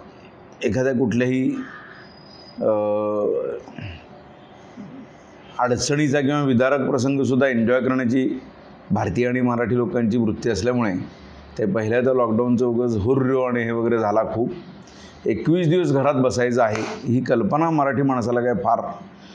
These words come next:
अ, ती एकूण सगळ्यांना चॅलेंजिंग होती आणि कशी होणार आहे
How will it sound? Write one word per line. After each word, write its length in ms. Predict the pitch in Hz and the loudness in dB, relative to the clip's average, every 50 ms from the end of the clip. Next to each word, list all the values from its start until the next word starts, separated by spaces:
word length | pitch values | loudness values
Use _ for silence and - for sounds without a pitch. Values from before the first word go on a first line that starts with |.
| - - - - - - - - | -20 -20 -20 -20 -20 -12 -6 -2
अ, 520 | - 101 101 101 98 98 95 95 95 95 104 - - - - - - - - - - 240 131 131 | 0 2 2 4 2 2 2 2 2 0 0 -2 -4 -8 -12 -16 -18 -18 -14 -6 -2 0 2 2
ती 80 | 180 | 2
एकूण 260 | 185 175 - 220 220 | 2 2 2 2 2
सगळ्यांना 340 | 202 - 180 190 196 202 196 | 4 4 4 4 4 2 0
चॅलेंजिंग 520 | 151 - 165 143 139 143 151 151 147 135 123 | 2 4 4 4 4 4 2 2 2 2 2
होती 320 | 113 87 113 127 - 269 | 2 2 2 2 2 2
आणि 140 | 247 135 135 | 2 0 0
कशी 300 | - - 147 123 - 175 | 2 2 0 2 4 4
होणार 280 | 190 147 139 139 135 127 | 4 4 4 2 2 2
आहे 600 | 120 107 107 107 110 120 - - - - - | 2 2 0 0 -2 -2 -4 -4 -8 -12 -16